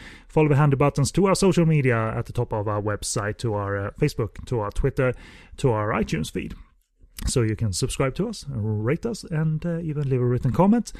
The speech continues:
And also follow us to Stitcher Radio, where you can stream the entire network. I write about these, uh, ninja movies, these vampire movies, these various cut and paste movies, and a variety of other genres over at so good reviews dot com.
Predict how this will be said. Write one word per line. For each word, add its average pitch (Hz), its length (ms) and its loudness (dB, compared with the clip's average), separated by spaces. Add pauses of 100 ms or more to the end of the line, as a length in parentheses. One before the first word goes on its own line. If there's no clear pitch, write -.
(360)
And 160 560 2
also 123 420 2
follow 110 280 0
us 101 140 -2
to 113 100 -6
Stitcher - 420 -4
Radio, 110 580 -4
where 127 140 -2
you 107 60 -4
can 120 120 0
stream 104 720 -2
the 120 120 -6
entire 113 340 -4
network. 180 480 2 (480)
I 147 160 0
write 135 200 4
about 127 220 2
these, 120 320 0
uh, 117 460 0
ninja 117 800 0
movies, 110 540 0
these 101 160 -2
vampire 104 420 -2
movies, 101 300 -2
these - 180 -8
various 104 320 -2
cut 123 160 0
and 113 80 0
paste 120 180 0
movies, 123 300 0
and 117 180 0
a 107 40 -2
variety 107 360 -2
of 110 120 -2
other 180 220 2
genres 147 400 6
over 120 220 -2
at 113 100 -4
so 110 280 0
good 110 240 -2
reviews 104 500 -2
dot 104 200 -6
com. 165 260 4